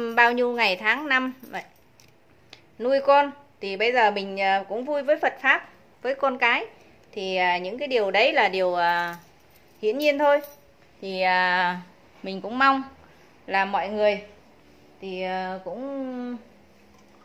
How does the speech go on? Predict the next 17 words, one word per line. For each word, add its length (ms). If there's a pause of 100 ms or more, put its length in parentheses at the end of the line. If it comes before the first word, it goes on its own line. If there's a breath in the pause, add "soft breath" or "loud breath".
(1400)
vui. 300 (380)
Thì, 180
à, 200
để, 280
à, 360 (1120)
à, 380 (1120)
những 200
người 220
mà 200
nghĩ 160
đến 500 (100)
cái 180
gì 180
cũng 160
nghĩ 140
đến 140
nhân, 300